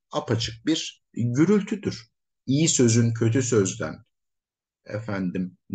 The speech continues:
doğru mesajın yanlış mesajdan ayrılması gerekir, nitelikli olanın niteliksiz olandan. E, bunun olmadığı yerde, eleştirinin, eleştiri kültürünün olmadığı yerde bir yenileşmeden söz edemeyiz. Okur kendini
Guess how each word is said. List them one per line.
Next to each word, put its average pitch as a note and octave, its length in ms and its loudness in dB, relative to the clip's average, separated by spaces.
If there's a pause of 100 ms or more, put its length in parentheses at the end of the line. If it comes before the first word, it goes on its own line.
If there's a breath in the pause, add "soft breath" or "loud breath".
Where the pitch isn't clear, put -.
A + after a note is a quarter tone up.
doğru A#2+ 320 8
mesajın G#2+ 540 2
yanlış A2 460 -2
mesajdan D#2+ 680 -6 (1080)
ayrılması D3+ 600 2
gerekir, F#2+ 600 -2
nitelikli G#2+ 520 -2
olanın F#2+ 440 -2
niteliksiz F2 560 -8
olandan. D2 580 -12
E, A2 160 -8
bunun C#3+ 240 0
olmadığı D3 540 0
yerde, F2+ 580 -6 (200)
eleştirinin, A#2 720 -2
eleştiri A#2 500 -2
kültürünün B2+ 500 -6
olmadığı A2 500 -2
yerde F#2 560 -4 (600)
bir G#2 60 0
yenileşmeden A#2+ 720 4
söz B2 260 0
edemeyiz. C3 480 -4
Okur A2+ 380 -2
kendini A#2 580 0